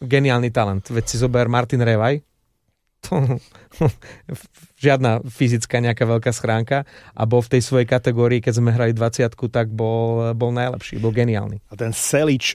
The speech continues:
Speaker 2: má aj, to, to sa im páči, že sto deväťdesiat centí je super,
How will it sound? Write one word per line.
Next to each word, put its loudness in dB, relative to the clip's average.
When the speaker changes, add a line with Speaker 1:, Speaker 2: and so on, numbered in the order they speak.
Speaker 2:
má -4
aj, -4
to, 0
to -4
sa 0
im 0
páči, -2
že -14
sto -2
deväťdesiat 0
centí -6
je -12
super, -2